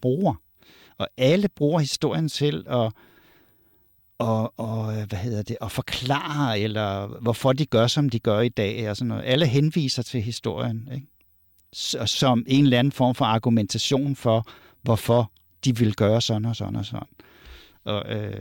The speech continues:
og, og mange gange synes jeg jo så, at det er noget forkert, noget de siger, når de henviser til nogen. Specielt her jo siden to, øh, år, der er bestemte politiske partier, der ligefrem har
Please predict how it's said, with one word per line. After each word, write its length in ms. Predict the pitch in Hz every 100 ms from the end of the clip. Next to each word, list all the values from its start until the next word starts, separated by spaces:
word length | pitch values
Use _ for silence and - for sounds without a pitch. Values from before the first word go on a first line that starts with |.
| -
og, 240 | 107 101
og 180 | - 117
mange 240 | 117 120 139
gange 200 | 120 120
synes 180 | 139 131
jeg 60 |
jo 60 | 110
så, 100 | 117
at 100 | -
det 60 |
er 40 | 117
noget 120 | 110
forkert, 300 | 120 - 156
noget 140 | 123
de 80 | 117
siger, 320 | - 107 104 107 _ _ _ _ _
når 100 | 101
de 100 | 98
henviser 460 | 107 104 113 107 101
til 140 | 107
nogen. 180 | 107 107
Specielt 380 | - 113 113 120
her 240 | 113 104
jo 140 | 110
siden 400 | 98 120 110 101 -
to, 160 | - 120
øh, 320 | 107 101 101
år, 140 | 101 104 _ _
der 140 | 110 113 113
er 100 | 104
bestemte 340 | - 139 131
politiske 280 | - 117 -
partier, 380 | 107 - 226 170
der 120 | 117
ligefrem 360 | 113 123 123
har 180 | 107 101